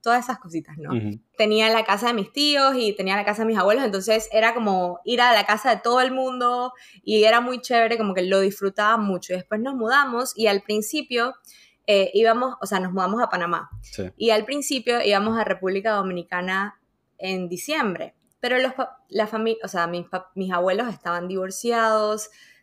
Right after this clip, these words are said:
Speaker 1: todos mis abuelos estaban divorciados, entonces eso implicaba que cuando íbamos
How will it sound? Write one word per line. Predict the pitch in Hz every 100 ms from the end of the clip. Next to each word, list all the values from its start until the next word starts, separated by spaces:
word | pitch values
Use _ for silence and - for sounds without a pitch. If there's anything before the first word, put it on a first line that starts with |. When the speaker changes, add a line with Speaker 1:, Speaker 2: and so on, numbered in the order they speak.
| -
Speaker 1:
todos | 262 285
mis | 254
abuelos | 180 180 226
estaban | - 185
divorciados, | 190 196 190 185
entonces | 196 190 220
eso | 226 240
implicaba | 247 202 170 190 196 220 220
que | 196 180
cuando | 180 180 180
íbamos | 185 196 208 220 -